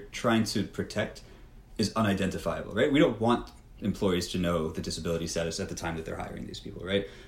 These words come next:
Um, so we don't wa-, necessarily want them to be collecting this data, but if they're not collecting this data, then how can they tell whether or not this discrimination is occurring? So it's a bit of a catch twenty-two there.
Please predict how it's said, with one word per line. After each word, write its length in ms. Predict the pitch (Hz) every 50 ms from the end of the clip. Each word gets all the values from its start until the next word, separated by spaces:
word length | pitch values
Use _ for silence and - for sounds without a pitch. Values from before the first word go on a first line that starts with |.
| - - -
Um, 360 | 90 90 87 80 80 82 - - - - - - - - -
so 340 | - - 135 120 101 - -
we 100 | - 131
don't 180 | 147 151 127 98
wa-, 120 | 107 - - -
necessarily 420 | 123 120 117 110 113 120 110 113
want 260 | 113 101 120 139 151 -
them 100 | 107 95
to 80 | 95
be 100 | 87 87
collecting 360 | 82 - 85 80 80 - 85
this 120 | 78 80 -
data, 280 | - 80 78 78 - -
but 100 | - 107
if 80 | 104
they're 80 | - 110
not 140 | 110 101 -
collecting 240 | 104 98 - 101 92
this 100 | 87 -
data, 220 | 139 135 110 101
then 140 | - 90 87
how 160 | - 101 95
can 120 | - 98
they 80 | 92 87
tell 480 | 85 - 95 87 85 82 85 - - - - -
whether 260 | 104 104 110 - 90
or 40 | 95
not 200 | 92 87 85 -
this 120 | 87 82
discrimination 560 | - 87 82 - - 90 87 85 85 - - 85
is 80 | 82
occurring? 280 | 95 - - 139 - -
So 80 | -
it's 80 | - -
a 40 | 160
bit 120 | 160 220
of 60 | 196
a 40 | 135
catch 240 | - 127 117 113 -
twenty-two 380 | - - 104 101 95 - 101 87
there. 240 | - 82 82 -